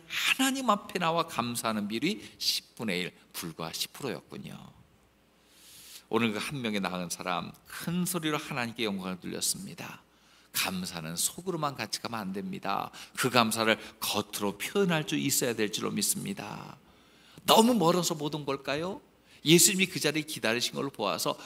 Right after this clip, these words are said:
그리 멀지 않은 데에서 치유를 체험했던 것 같아요. 아, 예수님은요, 오히려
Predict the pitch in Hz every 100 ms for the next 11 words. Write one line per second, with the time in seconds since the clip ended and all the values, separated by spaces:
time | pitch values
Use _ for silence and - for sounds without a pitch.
0 | - - - 131 160 120 110 123 123 -
1 | - 107 143 170 185 175 185 190 - -
2 | 208 156 - 151 127 - 113 104 90 -
3 | - - - _ _ _ _ _ _ _
4 | _ _ _ - 226 196 202 220 220 208
5 | 175 202 - - _ - 185 208 175 143
6 | -